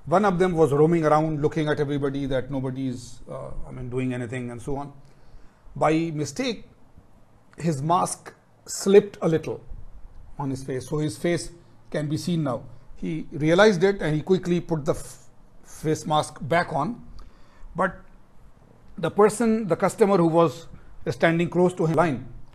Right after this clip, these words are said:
he turned to him and said, "Did you see my face? Did you see my face?" Now that person is quite intelligent.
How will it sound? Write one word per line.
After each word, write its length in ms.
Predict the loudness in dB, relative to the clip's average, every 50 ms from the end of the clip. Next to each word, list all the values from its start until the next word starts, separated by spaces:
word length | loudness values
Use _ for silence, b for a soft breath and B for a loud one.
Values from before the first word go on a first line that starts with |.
| -20 -20 -14 -10
he 80 | -8 -4
turned 260 | 0 0 0 0 0
to 80 | -2 -2
him 140 | -2 0 -2
and 160 | -2 -2 -2
said, 260 | -2 -4 -4 -4 -8 -14 -16 -16 -14 -14 -16 -14 -8 -2
"Did 180 | 0 2 4
you 100 | 4 4
see 140 | 4 4 4
my 160 | 4 2 4
face? 400 | 4 6 4 4 4 0 -4 -6 -6 -8 -10 -12 -16 -18 -12 -6 -2
Did 160 | 0 2 2
you 140 | 2 2 0
see 140 | 0 0 0
my 140 | 0 0
face?" 300 | 0 0 0 -2 -4 -8 -12 -14 -16 -18 b b b b b b b b b b
Now 100 | -12 -10
that 220 | -8 -8 -8 0 2
person 320 | 2 4 4 2 0 0
is 260 | 0 -2 -4 -8 -12 -12 -6 -2
quite 200 | 0 0 0 -2
intelligent. 760 | -4 -2 0 2 2 2 2 0 -2 -4 -4 -6 -10 -12